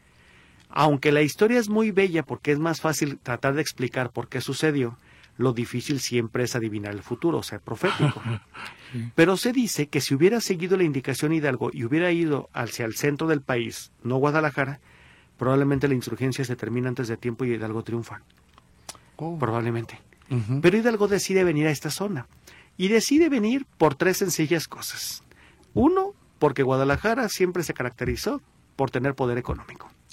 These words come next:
Speaker 2: Ok.
Speaker 1: Segundo, Guadalajara seguía siendo un maravilloso punto de encuentro con el occidente. Y
Speaker 2: Ujú.
Speaker 1: tercero, estando en Guadalajara, Hidalgo podía tener más claro el panorama, según él,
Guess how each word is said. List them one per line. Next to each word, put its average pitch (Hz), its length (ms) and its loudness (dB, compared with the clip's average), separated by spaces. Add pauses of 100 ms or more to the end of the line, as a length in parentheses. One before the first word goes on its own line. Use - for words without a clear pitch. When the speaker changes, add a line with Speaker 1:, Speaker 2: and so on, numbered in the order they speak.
Speaker 2:
Ok. 107 260 -6 (360)
Speaker 1:
Segundo, 120 720 2 (560)
Guadalajara 139 640 2
seguía 143 400 0
siendo 156 460 0
un 151 160 2
maravilloso 135 640 0
punto 143 400 0
de 120 80 0
encuentro 131 480 -2
con 123 140 -2
el 110 100 -2
occidente. 104 640 -10 (500)
Y 143 80 2
Speaker 2:
Ujú. 127 100 2
Speaker 1:
tercero, 123 520 -4 (520)
estando 165 440 2
en 185 120 2
Guadalajara, 135 720 0 (180)
Hidalgo 143 440 2
podía 127 480 -2
tener 113 380 -4
más 131 240 -2
claro 135 220 -2
el 131 80 -2
panorama, 107 560 -6
según 110 420 -4
él, 180 220 -2